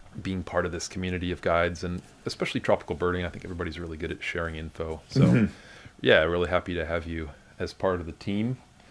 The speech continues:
Speaker 1: But yeah, so I haven't really properly introduced you for people who don't know. I mean,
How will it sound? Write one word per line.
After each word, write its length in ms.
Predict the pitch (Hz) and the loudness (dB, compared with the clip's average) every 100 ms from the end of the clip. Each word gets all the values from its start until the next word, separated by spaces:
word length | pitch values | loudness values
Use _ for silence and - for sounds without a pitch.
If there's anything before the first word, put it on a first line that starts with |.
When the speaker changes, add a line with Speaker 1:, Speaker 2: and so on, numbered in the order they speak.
| - - - - - - | -20 -20 -20 -20 -12 0
Speaker 1:
But 140 | 110 | 4
yeah, 340 | 123 170 117 107 | 8 10 10 8
so 360 | - 131 120 113 | 6 8 8 6
I 100 | - | 2
haven't 200 | 113 135 | 4 4
really 280 | 117 123 110 95 - - | 4 2 2 -2 -8 0
properly 440 | 110 - 101 101 | 2 4 4 2
introduced 520 | 101 98 90 107 - | 2 0 2 2 2
you 120 | 95 | -2
for 140 | 92 85 | -2 -4
people 260 | 104 - | -6 -4
who 100 | 87 | -4
don't 280 | 85 90 95 | -2 -2 -2
know. 240 | 87 87 92 | -2 -2 -2
I 80 | |
mean, 240 | 92 95 | -2 -6